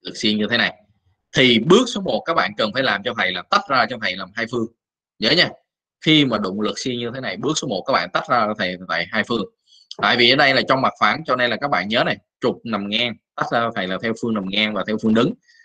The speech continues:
Thì theo phương đứng của mình trong hệ trục tọa độ là trục X, à, trục Y. Còn theo phương nằm ngang của mình trong hệ trục tọa độ đề cát là trục X, đúng không bạn? Như vậy bây giờ cái lực ép này nè, bây giờ thầy sẽ tách theo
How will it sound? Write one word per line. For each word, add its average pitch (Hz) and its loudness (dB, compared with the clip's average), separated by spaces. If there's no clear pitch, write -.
Thì 113 8
theo 135 4
phương 135 6
đứng 143 4
của 185 2
mình 113 4
trong 123 2
hệ 95 0
trục 101 -4
tọa 101 -2
độ 92 0
là 98 0
trục 110 -10
X, 143 4
à, 117 0
trục 113 0
Y. 127 6
Còn 110 2
theo 127 4
phương 131 0
nằm 110 2
ngang 117 2
của 127 -8
mình 123 0
trong 117 0
hệ 92 -2
trục 92 -16
tọa 95 -4
độ 90 0
đề 95 0
cát 139 2
là 127 -4
trục - -10
X, 139 2
đúng 131 2
không 165 2
bạn? 104 4
Như 139 8
vậy 98 4
bây 120 0
giờ 104 2
cái 151 2
lực 113 0
ép 160 0
này 127 0
nè, 98 0
bây 110 -2
giờ 98 2
thầy 98 -2
sẽ 113 -8
tách 165 0
theo 120 0